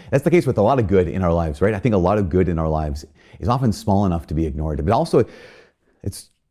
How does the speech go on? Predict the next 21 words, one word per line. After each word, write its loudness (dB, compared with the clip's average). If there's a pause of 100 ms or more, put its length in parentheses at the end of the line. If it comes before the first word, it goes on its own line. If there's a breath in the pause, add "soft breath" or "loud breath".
true 4
when 2
it -2
comes 0
to -10
the 0
bad 2
things -4
in -6
our -2
lives. -2
When 4
it 2
comes 4
to 2
pain 0
in -2
our 0
lives, -2
I -4
think 0